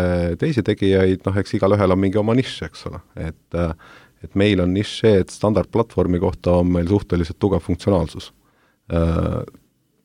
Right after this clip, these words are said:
on konkurentidel, äh, näiteks oda-, odavamad paketid, eks ole, et igalühel on mingi oma, oma selline nüanss, millega ta, millega ta siis esineb. Et ma siinkohal tookski välja funktsionaalsuse, mis meie puhul on, on, äh,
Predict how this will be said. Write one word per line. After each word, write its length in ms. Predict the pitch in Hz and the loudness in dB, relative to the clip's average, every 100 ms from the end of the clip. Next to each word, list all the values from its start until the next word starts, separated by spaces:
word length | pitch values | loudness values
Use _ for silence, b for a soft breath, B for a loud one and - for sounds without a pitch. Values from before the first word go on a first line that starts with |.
| _ 90 | _ 0
on 520 | 87 85 85 - 92 - _ - _ | 2 2 0 -4 -12 -20 _ -20 _
konkurentidel, 1000 | - 98 92 87 82 90 90 92 90 87 | -2 0 2 0 0 2 4 4 2 2
äh, 520 | 87 90 90 92 90 - | 2 0 0 -2 -6 -8
näiteks 520 | 95 85 - - - _ _ _ _ - - - - | -2 -2 -2 -10 -18 _ _ _ _ -20 -20 -20 -8
oda-, 200 | 87 85 | -4 -2
odavamad 380 | 101 92 85 85 | 2 2 0 -2
paketid, 520 | - - - - - | -6 -6 -8 -8 -12
eks 180 | - - | -12 -12
ole, 120 | 78 | -14
et 100 | - | -8
igalühel 380 | 110 92 98 90 | -2 0 2 0
on 80 | 87 | 2
mingi 200 | 90 90 | 0 0
oma, 260 | 90 82 92 | 0 -2 -2
oma 220 | 87 80 | -2 -2
selline 460 | 82 82 82 85 87 | -2 -4 -4 -6 -2
nüanss, 320 | 92 107 - | 0 0 -2
millega 280 | 85 82 85 | -4 -2 -2
ta, 180 | 80 82 82 | -4 -4 -4
millega 280 | 85 82 | -4 -4
ta 80 | 80 | -6
siis 160 | 80 90 | -4 -4
esineb. 240 | 87 82 | -6 -8
Et 120 | 85 | -6
ma 120 | 95 90 | 0 2
siinkohal 420 | 95 90 87 85 | 2 0 0 0
tookski 360 | 87 95 - 85 | 0 -2 -2 -2
välja 280 | 92 87 82 | 0 0 -2
funktsionaalsuse, 600 | - - 135 147 92 92 | -6 -4 0 0 2 0
mis 180 | 85 - | -2 -2
meie 180 | 92 85 | -2 -2
puhul 240 | 87 87 | -2 0
on, 160 | 85 85 B B B B B B B B B 117 | 0 -2 B B B B B B B B B 2
on, 280 | 117 117 110 107 | 4 6 6 6
äh, 200 | 104 | 6